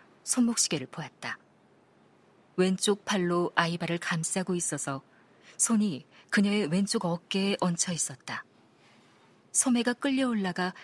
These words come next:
시계가 드러난 상태였다. 열 시 십 분이었다. 아이바는 스페이드의 품속에서 몸을 움직여 다시 고개를 들었다.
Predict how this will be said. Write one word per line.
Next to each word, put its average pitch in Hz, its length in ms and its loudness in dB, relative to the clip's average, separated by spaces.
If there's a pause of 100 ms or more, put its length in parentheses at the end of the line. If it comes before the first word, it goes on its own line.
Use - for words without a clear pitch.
(140)
시계가 214 460 2
드러난 220 380 2
상태였다. - 680 -6 (1120)
열 175 160 4
시 - 200 -2
십 - 280 0
분이었다. 143 560 -6 (1700)
아이바는 180 640 2 (320)
스페이드의 220 640 2
품속에서 185 720 0
몸을 190 380 2
움직여 139 520 -4 (320)
다시 - 500 0
고개를 180 380 -2
들었다. - 480 -6